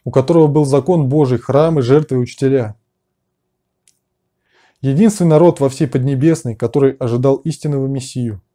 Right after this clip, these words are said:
Но этот народ поверил своим учителям-патриотам. Они буквально помешались на ненависти к иноземцам и на национальной свободе.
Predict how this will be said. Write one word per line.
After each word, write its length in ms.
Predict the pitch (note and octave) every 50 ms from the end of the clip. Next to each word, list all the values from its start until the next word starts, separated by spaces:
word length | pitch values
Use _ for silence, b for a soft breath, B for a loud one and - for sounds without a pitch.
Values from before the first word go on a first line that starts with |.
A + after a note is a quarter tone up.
| _ _ _ _ _ _ _ _ _ _ _ _ _ _ _ _ _ _ _ _ _ _ _ _ _ _ _ _ _ _ _ _ _ _ _ _ _ _ _ -
Но 160 | A#2 B2 D3+
этот 280 | F#3 G3 G3 F3 D3+ D#3
народ 280 | D3 D3 D#3 C#3+ -
поверил 320 | - B2 B2+ C3+ C#3+ C#3 B2+
своим 280 | C3 - C3 C3 C3
учителям-патриотам. 960 | B2+ B2+ - - - C3 C3 B2+ B2+ B2 - A#2+ B2 B2+ B2+ A#2+ - A#2 A2 G#2 _ _ _ _ _ _ _ _ _ _ _ _ _ _ _ _ _ -
Они 200 | B2+ C3 D3+ D#3
буквально 420 | D3+ D3 D3 D#3+ F3+ F#3 F#3 E3
помешались 540 | E3+ E3 E3+ D#3 - F3 E3 D#3 C3 - - C3 - _ -
на 100 | B2+ B2+
ненависти 680 | C3 C#3+ D#3+ E3+ E3 C#3+ B2 B2+ - - G#2+ G2+ _ _ _
к 60 | - B2+
иноземцам 640 | B2 B2 A#2 A2+ C#3+ D#3 D#3+ D3 - A#2+ A#2 - -
и 80 | C#3
на 120 | C3 B2+ B2+
национальной 500 | A#2+ - B2+ A#2 A#2+ C3+ C3+ C3+ C3 B2
свободе. 540 | - - B2 B2+ C#3 C#3 C3+ B2 A2+ G#2